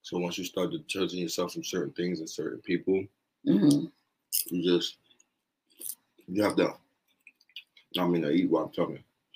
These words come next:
Speaker 1: But you, you gotta, you gotta focus on you. You can't remember how you was moving five years ago. You have to move in the present time. So it's like, once your circle gets shrink down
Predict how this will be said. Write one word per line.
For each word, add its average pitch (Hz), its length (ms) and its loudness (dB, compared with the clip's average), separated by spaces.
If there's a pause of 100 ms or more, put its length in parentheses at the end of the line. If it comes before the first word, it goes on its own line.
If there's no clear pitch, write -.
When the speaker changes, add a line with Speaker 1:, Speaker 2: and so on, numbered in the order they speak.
(540)
Speaker 1:
But 92 100 6
you, 98 40 12 (220)
you 107 100 6
gotta, 107 320 12 (460)
you 110 120 10
gotta 117 200 12
focus 117 320 10
on 107 120 10
you. 123 140 10
You 107 100 6
can't 113 280 6
remember 101 500 6 (2000)
how 101 120 6
you 92 240 10
was 85 280 6
moving 87 400 4
five 87 320 6
years 87 220 6
ago. 78 280 0
You 82 180 -2
have 92 180 2
to 82 80 -6
move 87 340 4
in 82 120 2
the 80 60 0
present 82 340 -4
time. 98 400 2
So 73 220 -8
it's 80 140 -10
like, 76 220 -2 (2000)
once - 260 8
your 98 100 8
circle 95 480 6
gets - 360 4 (460)
shrink - 400 2
down 90 280 2